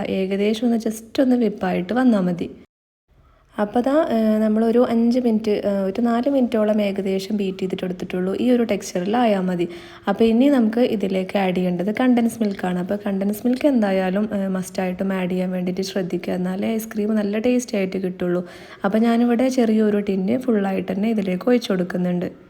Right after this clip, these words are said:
അപ്പോൾ കണ്ടൻസ് മിൽക്ക് ആഡ് ചെയ്ത് കൊടുത്തതിൻ്റെ ശേഷം പിന്നെ ഞാനിവിടെ ബീറ്റർ വെച്ചിട്ട് ബീറ്റ് ചെയ്യുന്നില്ല. ഇനി ബീറ്റർ വെച്ച്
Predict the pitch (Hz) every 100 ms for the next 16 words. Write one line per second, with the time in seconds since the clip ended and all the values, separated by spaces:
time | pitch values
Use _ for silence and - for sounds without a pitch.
0 | _ _ _ _ _ _ _ _ _ -
1 | 220 240 240 233 208 214 233 233 262 254
2 | 233 220 220 220 202 196 196 214 208 185
3 | 247 247 262 240 220 214 208 196 190 185
4 | 185 180 185 185 214 233 202 185 185 185
5 | 185 190 226 208 214 247 247